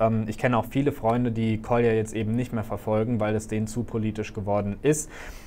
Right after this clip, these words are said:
Ganz ehrlich, ich wünsche Kolja viel, viel Erfolg. Ja, ich freue mich auch, dich, äh, zu sehen auf der Investmesse, Kolja. Da werden wir uns bestimmt begegnen.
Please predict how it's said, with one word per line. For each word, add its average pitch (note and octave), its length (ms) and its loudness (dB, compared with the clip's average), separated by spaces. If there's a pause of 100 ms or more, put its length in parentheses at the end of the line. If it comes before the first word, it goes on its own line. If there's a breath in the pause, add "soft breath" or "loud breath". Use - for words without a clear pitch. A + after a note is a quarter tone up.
(160 loud breath)
Ganz E3 200 4
ehrlich, E3 340 2
ich - 160 2
wünsche E3+ 200 0
Kolja D#3+ 340 4
viel, F#3+ 240 0
viel D#3+ 200 6
Erfolg. D#3 540 2
Ja, B2 140 6
ich C#3 100 -4
freue C#3 200 0
mich - 160 0
auch, B2 180 2
dich, - 300 -6
äh, A#2+ 180 2
zu A2 160 -4
sehen C#3+ 240 2
auf A#2+ 160 0
der A#2+ 140 2
Investmesse, C#3+ 560 -2
Kolja. D3 400 2
Da G#2+ 260 2
werden A2 180 2
wir A#2 60 0
uns A#2 120 -4
bestimmt B2 340 -4
begegnen. D#3 560 0